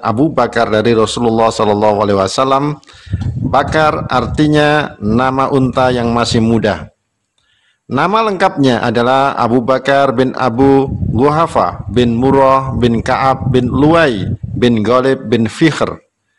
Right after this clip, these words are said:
Dan sesuai keterangan dari Aisyah radhiyallahu an, sosok Abu Bakar adalah seorang bertubuh kurus dan berkulit putih. Pada masa jahiliyah, Abu Bakar adalah teman akrab Rasulullah sallallahu alaihi wasallam yang selalu bersama-sama mencari Tuhan dan tetap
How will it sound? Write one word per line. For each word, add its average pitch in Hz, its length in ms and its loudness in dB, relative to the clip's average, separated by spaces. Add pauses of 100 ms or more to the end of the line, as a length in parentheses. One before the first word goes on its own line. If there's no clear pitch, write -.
(280)
Dan 110 160 -2
sesuai 139 400 0
keterangan 139 480 0
dari 131 240 2
Aisyah 139 560 0
radhiyallahu 131 560 2
an, 151 320 -2 (320)
sosok 139 320 -2
Abu 135 240 0
Bakar 147 400 0
adalah 120 320 2
seorang 127 640 0
bertubuh 143 640 0
kurus 117 320 2
dan 110 320 0
berkulit 107 640 -4
putih. 95 400 -6 (1800)
Pada 180 240 2
masa 214 400 2
jahiliyah, 170 720 2
Abu 131 320 0
Bakar 156 320 2
adalah 151 400 2
teman 151 320 -2
akrab 147 480 -2
Rasulullah 147 560 2
sallallahu 143 480 2
alaihi 143 160 2
wasallam 139 720 0
yang 127 160 0
selalu 139 400 0
bersama-sama 139 720 0
mencari 135 560 0
Tuhan 147 640 -2
dan 131 160 0
tetap 165 320 0